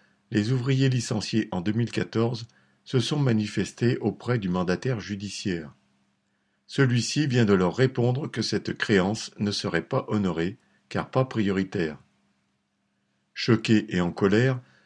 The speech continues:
les ouvriers ont tenu une conférence de presse pour alerter sur leur situation. Dans cette petite ville de la Marne, qui perd des habitants au fur et à mesure des fermetures d'usines, beaucoup restent sans emploi.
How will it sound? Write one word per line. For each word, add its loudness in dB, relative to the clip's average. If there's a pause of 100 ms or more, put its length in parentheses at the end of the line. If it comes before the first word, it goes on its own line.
(120)
les 0
ouvriers 2
ont -2
tenu 0
une 2
conférence -2
de 2
presse -4 (300)
pour 2
alerter 4
sur -2
leur 0
situation. -4 (880)
Dans -6
cette 0
petite -4
ville 2
de 4
la 2
Marne, 2
qui -6
perd -2
des -6
habitants -4 (140)
au -2
fur -4
et 4
à 4
mesure 0
des -2
fermetures -2
d'usines, -2 (520)
beaucoup 2
restent -2
sans -2
emploi. -4